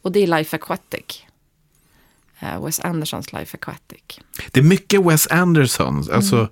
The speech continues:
Speaker 1: Jag älskar honom.
Speaker 2: är han, är han din, eh, favoritregissör?
Speaker 1: Ja. Eh, sen vill jag också tipsa om Två dagar i Paris.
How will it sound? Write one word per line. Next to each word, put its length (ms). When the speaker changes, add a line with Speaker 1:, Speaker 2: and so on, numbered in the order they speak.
Speaker 1:
Jag 220
älskar 260
honom. 140
Speaker 2:
är 40
han, 240
är 140
han 180
din, 280
eh, 340
favoritregissör? 1700
Speaker 1:
Ja. 260
Eh, 220
sen 120
vill 60
jag 60
också 160
tipsa 300
om 100
Två 260
dagar 200
i 60
Paris. 680